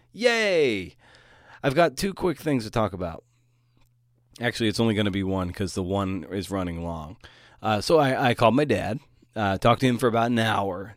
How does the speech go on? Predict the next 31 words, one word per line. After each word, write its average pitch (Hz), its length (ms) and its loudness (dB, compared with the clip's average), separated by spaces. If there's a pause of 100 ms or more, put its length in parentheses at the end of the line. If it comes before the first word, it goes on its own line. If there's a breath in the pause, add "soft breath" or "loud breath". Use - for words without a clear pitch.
today. 98 520 -2 (300 soft breath)
He's 208 180 -6
usually 147 300 2
pretty 95 440 -2 (100)
quick 127 280 0
to 107 100 -2
get 98 160 0
off 92 200 -2
the 92 80 -6
phone. 92 460 0 (380 soft breath)
It's - 100 -20
kinda 98 240 -2
his 90 220 -4
jam, 90 520 -4 (120)
but 110 140 -2
he 104 200 -2
kept - 300 -6
on. 87 320 -6 (580 soft breath)
We 156 80 0
hadn't 123 200 4
talked 113 260 0
in 101 60 -2
a 92 40 -2
while, 95 360 0
and 95 100 -2
I 90 140 -4 (340)
think 120 180 0
he 110 100 -4
was 90 340 -2
kinda 98 300 0
lonely. 87 480 -4